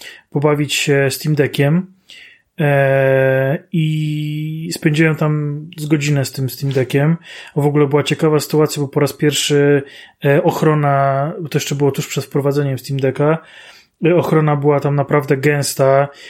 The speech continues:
Em, Steam miał swoich własnych w ogóle ochroniarzy wynajętych, e, oprócz ochroniarzy całego eventu. I trzeba było zostawić dowód osobisty albo paszport w,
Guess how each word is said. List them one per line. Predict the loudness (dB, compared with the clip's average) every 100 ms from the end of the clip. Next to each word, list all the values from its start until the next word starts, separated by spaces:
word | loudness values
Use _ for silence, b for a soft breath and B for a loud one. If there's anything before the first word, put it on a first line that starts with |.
| B 0
Em, | 2 2 2 0 -2 -4 -4 -2 -2
Steam | -4 -2 0
miał | 2 0
swoich | 0 0 0
własnych | 0 0 -2
w | -2
ogóle | 0 2
ochroniarzy | 2 0 0 0 -2
wynajętych, | -4 -4 -6 -4 -6 -6
e, | -8 -2 0 -2 B B B
oprócz | -2 0 0
ochroniarzy | 0 0 2 0 0 -2
całego | 0 0 0
eventu. | -2 -2 -4 0 0 0 B B B B -2
I | 0
trzeba | 2 2
było | 2 2
zostawić | 2 -2 -2 -2 -2 0
dowód | 2 2 -2
osobisty | 0 -2 -4 -6 -4
albo | 0 0 0
paszport | 0 0 -2 -2 0 0 -2 -12 B B B
w, | -4 -4 0